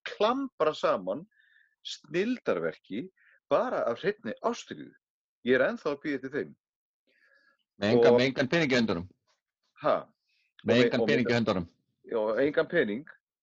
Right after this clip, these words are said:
Speaker 1: og kannski meika
Speaker 2: Já, já.
Speaker 1: sér pening. Þe-, Þorsti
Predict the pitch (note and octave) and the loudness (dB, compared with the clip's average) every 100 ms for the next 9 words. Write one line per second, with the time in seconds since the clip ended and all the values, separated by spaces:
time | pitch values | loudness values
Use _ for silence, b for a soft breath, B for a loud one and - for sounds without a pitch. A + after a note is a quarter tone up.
0 | _ - C#3 C3 C#3 C3 G2 F#2 G#2 F2+ | _ -12 -10 -6 -4 -2 -2 -2 -4 -6
1 | G2 E2+ A2+ _ b b _ E3 - A2 | -8 -10 -12 _ b b _ 0 0 -6
2 | A2+ - - F3+ - - _ G2 | -16 -12 -8 -6 -8 -18 _ -10